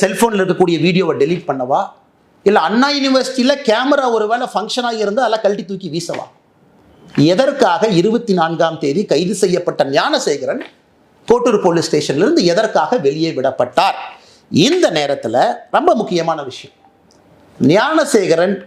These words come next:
கோட்டூர் காவல் நிலையத்திலிருந்து வெளியே வந்த பிறகு நைட்டு எட்டரை மணிக்கு மேல இருபத்தி நான்காம் தேதி இரவு தமிழகத்தினுடைய சுகாதாரத்துறை அமைச்சர் அண்ணன் மா சுப்பிரமணியம் அவர்களும் கோட்டூர் சண்முகமும் பேசுறாங்க. இது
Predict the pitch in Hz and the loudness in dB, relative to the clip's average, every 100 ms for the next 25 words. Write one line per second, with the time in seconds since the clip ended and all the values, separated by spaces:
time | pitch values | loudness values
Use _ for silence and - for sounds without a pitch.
0 | - 220 254 254 247 - 185 175 180 175 | 0 2 2 0 0 2 2 2 0 -2
1 | 160 160 151 156 156 233 247 135 147 196 | -2 -2 -2 -2 0 2 0 0 0 2
2 | 240 240 156 135 135 139 143 127 147 170 | 0 0 -4 -6 -6 -4 -6 -4 -4 -2
3 | 135 135 - 135 147 156 131 135 208 156 | -2 -2 -2 -4 -4 -4 -2 -2 0 0
4 | 160 160 135 127 123 120 113 107 110 160 | 0 0 -2 -2 -4 -6 -8 -10 -4 -4
5 | 131 101 _ _ _ _ _ - - - | -4 -8 _ _ _ _ _ -20 -20 -20
6 | - - - - - - - 180 247 247 | -20 -20 -20 -20 -20 -4 0 2 2 -2
7 | 240 220 214 190 190 214 214 196 190 170 | -2 -2 0 2 2 2 0 -2 2 2
8 | 170 170 220 135 - _ _ _ _ 160 | 0 -2 -2 -4 -10 _ _ _ _ 0
9 | 180 165 160 214 247 - 196 277 262 180 | 0 2 2 2 0 0 2 2 2 0
10 | 156 135 127 120 127 247 - _ _ - | -2 -2 -2 -2 -4 -4 -8 _ _ -2
11 | 185 196 202 - 151 160 160 143 233 - | 0 2 2 0 -2 -2 -2 -2 -4 -2
12 | 123 - - - - - - - - - | -4 -4 -10 -12 -14 -14 -14 -20 -20 -20
13 | - - 247 | -2 2 2